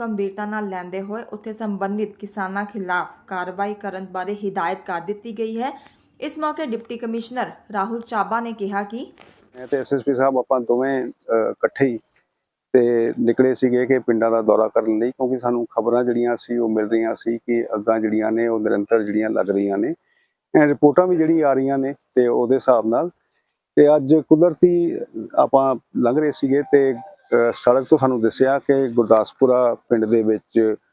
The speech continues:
Speaker 2: ਤੇ ਇਸ ਖੇਤ ਦੇ ਵਿੱਚ ਜਿਹੜੀ ਹੈ ਉਹ ਨਾੜ ਨੂੰ, ਜਿਹੜੀ ਰਹਿੰਦ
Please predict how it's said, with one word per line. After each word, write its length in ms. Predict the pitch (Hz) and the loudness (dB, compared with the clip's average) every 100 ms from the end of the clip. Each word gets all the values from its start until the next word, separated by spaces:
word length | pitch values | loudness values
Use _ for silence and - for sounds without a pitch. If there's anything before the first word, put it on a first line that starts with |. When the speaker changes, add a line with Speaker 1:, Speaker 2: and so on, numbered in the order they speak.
| _ _ _ _ _ _ | _ _ _ _ _ _
Speaker 2:
ਤੇ 300 | 127 123 120 120 135 | 2 4 2 2 0
ਇਸ 140 | 135 - | -2 2
ਖੇਤ 220 | 123 123 | 2 4
ਦੇ 140 | 123 | 2
ਵਿੱਚ 180 | 127 127 | 2 2
ਜਿਹੜੀ 340 | 123 120 120 113 | 2 2 2 2
ਹੈ 320 | 117 113 107 _ _ - | 2 0 -6 _ _ 0
ਉਹ 500 | 117 117 117 - - 135 | 2 2 0 -4 -8 -2
ਨਾੜ 240 | 117 110 | 0 0
ਨੂੰ, 220 | 107 117 | 0 0
ਜਿਹੜੀ 300 | 113 110 110 - _ _ 113 | 0 0 -2 -4 _ _ 2
ਰਹਿੰਦ 220 | 127 | 2